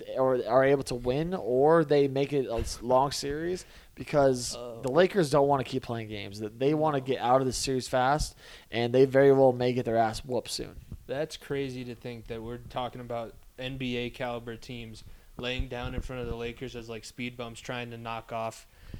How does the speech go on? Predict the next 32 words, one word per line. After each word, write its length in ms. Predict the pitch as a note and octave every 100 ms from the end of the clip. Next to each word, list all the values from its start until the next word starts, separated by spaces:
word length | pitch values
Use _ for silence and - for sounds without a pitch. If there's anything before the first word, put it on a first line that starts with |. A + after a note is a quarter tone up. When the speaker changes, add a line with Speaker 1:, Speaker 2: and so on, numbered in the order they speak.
| - -
Speaker 2:
Like, 380 | A#2+ A2 -
they're 180 | - C3
going 460 | B2 C3+ C3+ C#3 C3+
to 160 | C#3+
the 140 | C3+ C3
N 100 | C3
B 120 | C3
A 80 | B2
Finals 360 | B2+ B2+ B2+ B2+
is 140 | A#2+
the 140 | A#2+
location 480 | A#2+ B2 C3 B2 B2+
that 120 | B2
they 100 | B2
can't 260 | A2+ B2 A2+
get 180 | A#2+ A#2+
to, 160 | C3+
and 100 | B2+
they're 120 | A#2 A#2+
rolling 340 | B2 B2 B2
down 180 | B2 A#2+
the 80 | A2+
road, 280 | A#2+ A#2
and 60 | A#2
it's 120 | A2+
like, 200 | A#2 A2+
"Okay, 460 | E3 G3 A#3 G3 B2 - - -
Suns, 460 | - B3 A#3 E3+
go." 340 | D3+ A#3 F#3+ - - - G#3+ F3+ D3 B2 A#2
Okay, 360 | D3+ D#3+ C3+ B2
they 120 | C3+
got 220 | D3 A2+